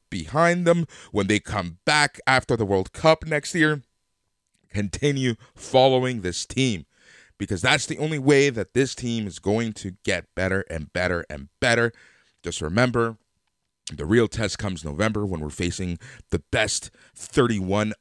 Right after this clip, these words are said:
other nations in the soccer world. And,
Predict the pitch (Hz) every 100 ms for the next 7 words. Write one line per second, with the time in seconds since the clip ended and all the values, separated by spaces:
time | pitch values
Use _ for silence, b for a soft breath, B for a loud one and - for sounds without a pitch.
0 | - 104 92 90 95 92 98 90 - 107
1 | 98 90 95 - 127 110 107 110 170 180
2 | 165 B B B B B - 117 131 120